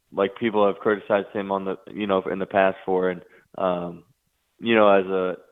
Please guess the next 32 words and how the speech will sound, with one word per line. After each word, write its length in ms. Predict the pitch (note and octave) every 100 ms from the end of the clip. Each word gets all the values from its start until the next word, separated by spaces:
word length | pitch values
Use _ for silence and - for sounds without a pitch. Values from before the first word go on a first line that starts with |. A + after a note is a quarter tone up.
| -
as 100 | G2+
an 120 | F#2+ F#2+
opponent, 520 | - C#3+ B2 A2 -
you, 200 | G#2+ G#2+
you 200 | G2 G#2+
want 220 | G#2+ A2
him 80 | G2
to 100 | F#2+
make 220 | F#2+ F#2
those 140 | F#2+
overthrows, 560 | F#2 F2+ F#2 - F#2+ F#2 _ _ _ _ _ -
bad 200 | F#2+ F#2
decisions. 540 | F2 G#2 G2 F#2+ F2+
But, 360 | F2+ F#2 F2+ - _ _
you 140 | G#2+
know, 260 | G#2 G2 G2
as 60 | F2+ E2 _
a 80 | - -
fan 180 | A2+ G#2
of 80 | G2+
the 80 | F#2+
game, 340 | G2+ G#2+ G2+
you're 120 | F#2+
also 240 | G2 F#2 F#2+
like, 180 | F2+ F2+
"Wow, 260 | F#2+ F#2
it's 100 | F2 -
cool 160 | G2
to 80 | F2 -
see 140 | F2+
him 180 | F2+ F2
develop, 560 | E2+ F2+ F2+ F2 E2+